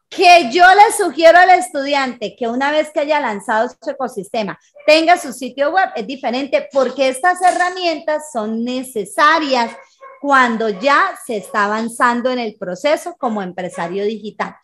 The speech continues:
Pero usted puede defenderse con solo videos. Entonces, usted hace la presentación de su oportunidad, usted hace un video donde se explique cómo se gana sus primeros quinientos dólares o sus primeros mil dólares.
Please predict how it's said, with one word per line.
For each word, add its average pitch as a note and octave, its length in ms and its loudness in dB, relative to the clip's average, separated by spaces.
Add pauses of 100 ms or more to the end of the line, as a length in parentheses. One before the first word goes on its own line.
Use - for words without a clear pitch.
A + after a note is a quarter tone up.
(360)
Pero G4 180 6 (140)
usted E4+ 400 2 (180)
puede C#4 380 4
defenderse B3+ 1300 -2
con G#3 280 -8
solo B3+ 440 -2
videos. E4 520 0
Entonces, A3+ 520 -6
usted A3 360 -4 (280)
hace C#4+ 380 4
la C#4 200 2
presentación G#3+ 760 -6
de A#3 180 -4
su A#3+ 140 -6
oportunidad, F#3+ 880 0 (320)
usted B3+ 260 -2
hace C4 200 -2
un B3+ 100 -2
video A#3+ 300 0
donde A3+ 300 -6
se - 160 -12
explique G#3+ 520 -8 (340)
cómo C4+ 260 2
se B3 160 -4
gana G#3+ 260 -2
sus B3 200 -10
primeros G#3 460 -8
quinientos G3 600 -8
dólares C#4 540 0
o A3 60 -6
sus G#3 180 -10
primeros F3+ 420 -10
mil G#3 240 -8
dólares. E4+ 480 4